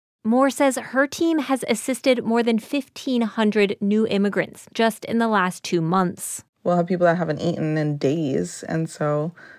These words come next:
Speaker 2: we've had troopers or Massport employees buy fifteen pizzas <laughs> and just, like, have it there.
Speaker 1: While some families arrive by air,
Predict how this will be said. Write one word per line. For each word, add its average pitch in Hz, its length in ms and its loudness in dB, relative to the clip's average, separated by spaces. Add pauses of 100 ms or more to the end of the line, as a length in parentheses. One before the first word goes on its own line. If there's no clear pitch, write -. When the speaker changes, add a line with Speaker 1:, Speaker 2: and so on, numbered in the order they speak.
(160)
Speaker 2:
we've 175 200 -2
had 165 280 2
troopers 165 640 2
or 156 240 2
Massport 160 440 0
employees 160 420 0
buy 147 260 2
fifteen 165 540 -6
pizzas 156 600 -4 (300)
<laughs> - 20 -20
and 165 200 0
just, - 280 -8
like, 156 200 -2
have 160 180 0
it 160 120 -6
there. 160 280 -2 (400)
Speaker 1:
While 262 220 2
some 294 380 0
families 285 500 0
arrive 214 380 0
by 190 280 0
air, 220 460 0